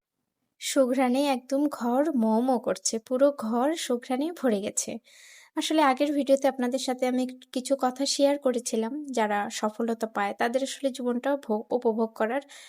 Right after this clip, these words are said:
সময় থাকে না। সেই রকমই আজকে মনে হলো,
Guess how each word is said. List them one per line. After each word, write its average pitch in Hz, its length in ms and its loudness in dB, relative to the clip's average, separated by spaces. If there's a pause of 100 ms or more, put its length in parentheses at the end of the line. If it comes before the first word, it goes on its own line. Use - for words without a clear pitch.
(100)
সময় 208 380 -2
থাকে 196 280 -6
না। - 120 -10 (540)
সেই 302 320 2
রকমই 359 300 0
আজকে 311 340 2
মনে 294 280 4
হলো, 285 240 2